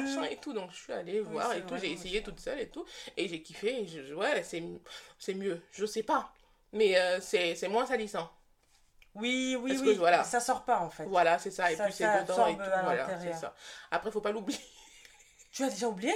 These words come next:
Speaker 1: Non, pas moi, mais moi, je connais une
Speaker 2: Ah,
Speaker 1: meuf qui a
Speaker 2: ouais.
Speaker 1: oublié, elle est tombée dans les pommes. <laughs> Oui. Ouais, ouais, c'est, bah, je sais pas déjà. Je sais pas comment elle a fait pour oublier son tampon, mais oui, oui. <laughs>
Speaker 2: Ah, il faut le faire pour oublier ses tampons,
Speaker 1: Ouais,
Speaker 2: quand
Speaker 1: non,
Speaker 2: même.
Speaker 1: mais il y a des gens qui oublient, hein. Donc, ouais, donc,
Speaker 2: Ah ouais.
Speaker 1: euh, après, j'ai connu le,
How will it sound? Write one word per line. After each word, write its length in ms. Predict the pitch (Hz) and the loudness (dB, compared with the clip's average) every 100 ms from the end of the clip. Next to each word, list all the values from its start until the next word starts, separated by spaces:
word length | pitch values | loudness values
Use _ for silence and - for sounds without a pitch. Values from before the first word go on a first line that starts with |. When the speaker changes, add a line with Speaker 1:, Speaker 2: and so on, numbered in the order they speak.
| 320 | -2
Speaker 1:
Non, 120 | 196 | -6
pas 180 | - 254 | -2 -4
moi, 260 | 233 262 240 | 0 0 2
mais 120 | 214 | 0
moi, 140 | 220 | 0
je 100 | 233 | 0
connais 160 | 208 208 | -2 -2
une 80 | 220 | 2
Speaker 2:
Ah, 20 | 226 | 2
Speaker 1:
meuf 120 | 240 | 2
qui 80 | - | 0
a 60 | 196 | -2
Speaker 2:
ouais. 40 | |
Speaker 1:
oublié, 160 | 202 262 | 0 2
elle 60 | |
est 40 | 208 | 2
tombée 160 | 196 | 0
dans 80 | 202 | 0
les 140 | 185 175 | 0 0
pommes. 380 | - 202 196 - - | -2 -2 0 0 10
<laughs> 800 | 320 339 339 - - - - - | 12 12 12 8 2 -8 -4 -4
Oui. 360 | 165 196 220 - - _ 320 466 508 415 - | -4 -6 -8 -12 -20 _ 0 2 2 0 4
Ouais, 160 | 233 233 | 6 8
ouais, 180 | 214 | 6
c'est, 100 | 180 | 2
bah, 140 | 170 180 | 0 0
je 60 | - | -2
sais 100 | - | -8
pas 160 | 196 | -6
déjà. 480 | 196 170 180 175 160 | -6 -6 -4 -4 -8
Je 60 | 165 | -8
sais 100 | - | -4
pas 120 | 214 | -2
comment 160 | 214 196 | -2 -4
elle 60 | |
a 40 | 170 | -4
fait 100 | 202 | -6
pour 140 | 185 | -8
oublier 220 | 151 170 | -10 -10
son 160 | 196 170 | -8 -10
tampon, 340 | 165 151 - 240 | -12 -18 -14 -12
mais 140 | 202 - _ _ - | -12 -14 _ _ -8
oui, 180 | 214 214 220 240 311 - | -6 -4 -4 -2 -4 -2
oui. 400 | 339 339 339 381 | 0 2 2 4
<laughs> 40 | 392 | 8
Speaker 2:
Ah, 100 | 247 | 6
il 80 | 254 | 4
faut 140 | 262 | -4
le 80 | 214 | -4
faire 240 | 262 277 | -2 -2
pour 160 | 247 220 | -4 -10
oublier 240 | 180 175 | -10 -12
ses 140 | 175 180 | -14 -6
tampons, 260 | 175 202 | 0 2
Speaker 1:
Ouais, 140 | 190 180 | 4 4
Speaker 2:
quand 60 | |
Speaker 1:
non, 100 | 196 208 | 2 -2
Speaker 2:
même. 40 | 240 | 0
Speaker 1:
mais 40 | |
il 20 | 202 | -2
y 40 | |
a 20 | |
des 120 | 185 | -4
gens 100 | 190 | -6
qui 160 | 240 - | -8 -10
oublient, 480 | 185 170 160 208 214 | -14 -14 -14 -12 -10
hein. 180 | 202 220 - - - - | -10 -12 -20 -20 -18 -8
Donc, 200 | 180 180 | -4 0
ouais, 320 | 196 233 208 180 | 4 6 6 4
donc, 140 | - 262 | -2 -2
Speaker 2:
Ah 40 | |
ouais. 60 | 175 | -2
Speaker 1:
euh, 260 | 160 151 | 0 0
après, 240 | 165 175 233 | 0 -2 -4
j'ai 100 | 202 | -4
connu 200 | 196 190 | -4 -4
le, 160 | 175 | -4